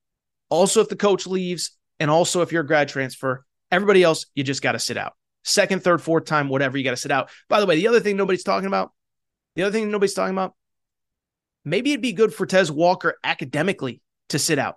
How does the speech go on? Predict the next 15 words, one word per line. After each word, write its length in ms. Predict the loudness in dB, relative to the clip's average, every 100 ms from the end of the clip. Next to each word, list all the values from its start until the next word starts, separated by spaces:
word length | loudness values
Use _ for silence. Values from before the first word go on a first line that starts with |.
| _
This 140 | -2
is 120 | -2 -4
his 140 | -2
third 300 | 2 2 0
school 300 | -4 0 0
in 80 | 0
four 280 | 0 2 2
years, 300 | 0 -4 -2
okay? 340 | 0 0 -2 _ _ _ _ 0
Like, 300 | 0 0 -8 _ _ 2
all 180 | 4 6
those 180 | 4
credits 320 | 4 0 0 0
didn't 200 | -4 -4
transfer. 520 | -6 -6 -8 -12